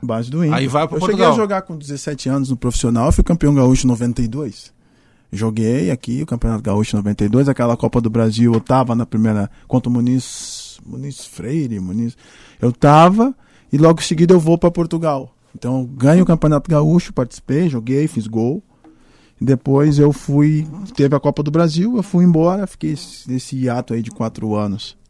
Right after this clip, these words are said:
Speaker 1: em Portugal e volto pra cá com vinte e um.
Speaker 2: Tá,
Speaker 1: Aí
Speaker 2: daí tu
Speaker 1: depois
Speaker 2: volta e
Speaker 1: estouro.
Speaker 2: es-,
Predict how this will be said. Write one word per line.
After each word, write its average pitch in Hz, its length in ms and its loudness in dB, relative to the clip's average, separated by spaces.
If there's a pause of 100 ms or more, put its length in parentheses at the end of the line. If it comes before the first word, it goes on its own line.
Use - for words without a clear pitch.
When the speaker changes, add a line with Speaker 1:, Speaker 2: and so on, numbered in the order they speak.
(120)
Speaker 1:
em 107 80 -8
Portugal 113 540 -8
e 151 40 -4
volto 131 400 -4
pra 110 140 -4
cá 107 160 -12
com 107 180 -12
vinte 101 340 -12
e 92 60 -14
um. 87 180 -12 (320)
Speaker 2:
Tá, 131 100 -4
Speaker 1:
Aí 120 60 -6
Speaker 2:
daí 127 120 2
tu 131 140 0
Speaker 1:
depois 139 120 2
Speaker 2:
volta 170 260 2
e - 20 2
Speaker 1:
estouro. 143 320 2
Speaker 2:
es-, - 200 -6